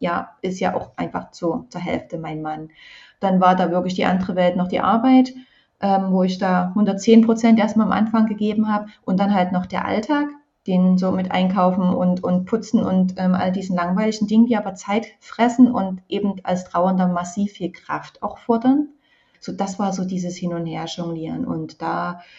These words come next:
hab ich mich schon oft natürlich aufgefressen gefühlt und, und dass ich einfach gar keine Kraft hab, auch kein, mein Stresslevel war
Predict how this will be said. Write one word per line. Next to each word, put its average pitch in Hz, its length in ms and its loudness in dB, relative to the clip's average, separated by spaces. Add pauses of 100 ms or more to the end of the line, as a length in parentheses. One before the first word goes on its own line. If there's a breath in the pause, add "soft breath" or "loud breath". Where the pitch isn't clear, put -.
(160 loud breath)
hab - 180 -12
ich 185 140 -8
mich 180 160 -4
schon 170 280 -6
oft - 280 -10
natürlich 160 360 -8
aufgefressen 170 600 -8
gefühlt 160 420 -8
und, 160 180 -8
und - 140 -14
dass 160 140 -16
ich - 120 -14
einfach - 280 -12
gar 151 160 -14
keine 160 240 -12
Kraft - 400 -14
hab, 160 160 -12
auch - 160 -16
kein, 165 520 -6
mein 175 220 -2
Stresslevel 185 760 -4
war - 380 -2